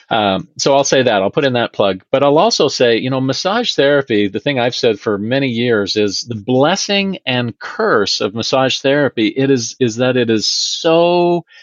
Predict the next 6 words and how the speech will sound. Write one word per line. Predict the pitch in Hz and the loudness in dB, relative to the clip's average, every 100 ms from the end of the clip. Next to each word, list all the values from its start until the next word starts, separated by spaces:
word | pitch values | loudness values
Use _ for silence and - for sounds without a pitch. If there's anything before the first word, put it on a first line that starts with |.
| _ | _
fantastic | - 160 151 147 - 180 214 202 - 107 - | -2 0 0 -2 -6 -4 -2 -2 0 0 0
in | 135 131 | -2 -2
so | - 185 190 | 0 0 2
many | 175 | 2
different | 156 147 147 | 2 0 0
environments. | 147 139 151 185 101 90 - - - | 0 0 0 0 -4 -6 -14 -12 -12